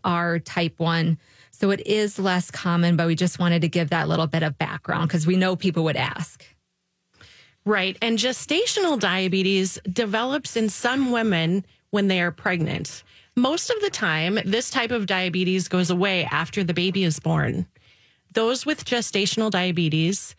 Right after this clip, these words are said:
Speaker 2: they do have a greater chance of developing type two diabetes later in life.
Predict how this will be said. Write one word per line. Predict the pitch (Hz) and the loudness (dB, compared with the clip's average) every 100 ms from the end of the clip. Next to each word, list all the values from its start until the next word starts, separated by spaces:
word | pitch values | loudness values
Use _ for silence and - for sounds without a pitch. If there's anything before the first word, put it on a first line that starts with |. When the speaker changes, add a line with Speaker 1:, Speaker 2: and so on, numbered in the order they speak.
| _ - | _ -4
Speaker 2:
they | 262 | -2
do | 233 359 466 | 2 0 2
have | 453 | 0
a | 339 | 0
greater | 190 202 208 233 | 0 -2 0 0
chance | 208 - 180 196 - - | 0 0 0 0 -4 -4
of | 208 190 | -2 0
developing | 202 185 175 190 190 190 170 | 0 0 0 0 0 2 0
type | - 208 185 | 0 0 0
two | - 294 254 | -2 0 2
diabetes | 175 165 156 160 165 - | 0 0 0 0 0 0
later | 208 214 180 | -2 0 0
in | 156 | 0
life. | 139 123 - - | 0 -2 -6 -12